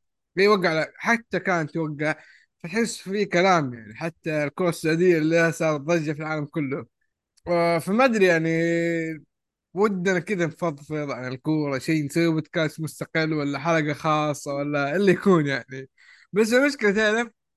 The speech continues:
إنه ما حد غير أتوقع مهتم بالكورة، وأنا ماني مهتم بشكل كامل يعني أغطي لك كل شيء. يعني في ممكن أندية أشجعها، زي مثلًا عارف أنت مانشستر يونايتد كلنا نشجعه،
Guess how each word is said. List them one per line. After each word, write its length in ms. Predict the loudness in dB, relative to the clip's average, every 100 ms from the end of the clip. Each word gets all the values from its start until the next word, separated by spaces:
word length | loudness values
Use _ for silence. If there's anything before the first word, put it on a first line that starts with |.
| _ _ -4
إنه 120 | -2
ما 120 | -2
حد 180 | -4 -2
غير 240 | -2 -2
أتوقع 320 | -2 -6 -6
مهتم 320 | -6 -6 -6 -6
بالكورة، 600 | -6 -4 -4 -4 -10 -14
وأنا 180 | -6 0
ماني 220 | 4 4
مهتم 400 | 4 2 0 -2
بشكل 340 | -4 -8 -8 -8
كامل 280 | -4 -2 -2
يعني 180 | -6 -8
أغطي 300 | -8 -8 -8
لك 120 | -8
كل 160 | -6 -8
شيء. 260 | -6 -8 -12 -10 0
يعني 200 | 2 2
في 120 | 2
ممكن 480 | -2 -2 -4 -4 -2
أندية 240 | 2 2
أشجعها، 560 | 2 -2 -4 -4 -4 -4
زي 160 | -4
مثلًا 440 | -6 -6 -6 -6 -4
عارف 260 | -4 -4
أنت 140 | -8 -10
مانشستر 400 | -8 -8 -8 -8
يونايتد 360 | -6 -8 -8 -8
كلنا 280 | -8 -6 -6
نشجعه، 540 | -6 -4 -4 -4 -4